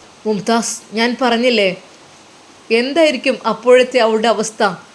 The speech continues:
ഞാൻ അവളുടെയും കൈ പിടിച്ചുകൊണ്ട് എൻ്റെ മണിയറയിലേക്ക് കയറിപ്പോയി.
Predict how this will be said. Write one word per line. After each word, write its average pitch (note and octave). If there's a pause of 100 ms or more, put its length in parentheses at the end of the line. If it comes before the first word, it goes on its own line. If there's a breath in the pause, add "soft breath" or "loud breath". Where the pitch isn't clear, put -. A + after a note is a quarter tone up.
(240)
ഞാൻ B3+ (100)
അവളുടെയും C#4+
കൈ C#4+ (100)
പിടിച്ചുകൊണ്ട് C#4 (340)
എൻ്റെ A#3
മണിയറയിലേക്ക് A#3 (280)
കയറിപ്പോയി. F#3